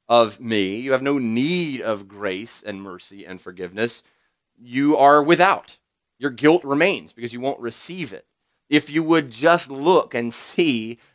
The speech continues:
your own need and admit your brokenness and come to me in faith and,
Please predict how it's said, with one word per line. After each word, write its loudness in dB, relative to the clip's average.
your -4
own -2
need -4
and 0
admit 2
your 0
brokenness -2
and -12
come -6
to -8
me -6
in -10
faith -2
and, -12